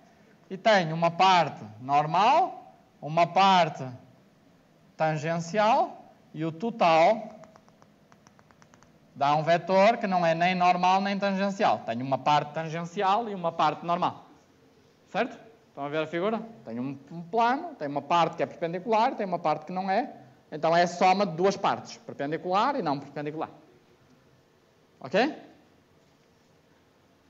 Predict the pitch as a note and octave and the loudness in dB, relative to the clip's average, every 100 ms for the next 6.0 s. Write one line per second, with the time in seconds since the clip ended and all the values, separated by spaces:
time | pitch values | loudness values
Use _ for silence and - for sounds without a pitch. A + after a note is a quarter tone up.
0 | _ _ _ _ _ _ G3 G#3 C4 C4+ | _ _ _ _ _ _ -6 2 4 4
1 | D4 A#3 A3 G#3+ G#3+ C4+ A#3+ F3+ D#3+ F3 | 2 0 0 -2 2 4 4 0 -2 -2
2 | F3+ F3 C#3 A#2+ F3 C4+ - - _ F3 | 0 2 4 4 2 -4 -10 -20 _ 2
3 | E3 D#3 A#3 - - - _ _ _ _ | 4 4 0 -4 -14 -20 _ _ _ _
4 | _ _ _ _ _ _ - G3 G3 A3 | _ _ _ _ _ _ -4 2 4 4
5 | D4 C4 - E3 E3+ D#3 C#3 D3+ B3 | 4 2 0 -4 0 0 0 0 0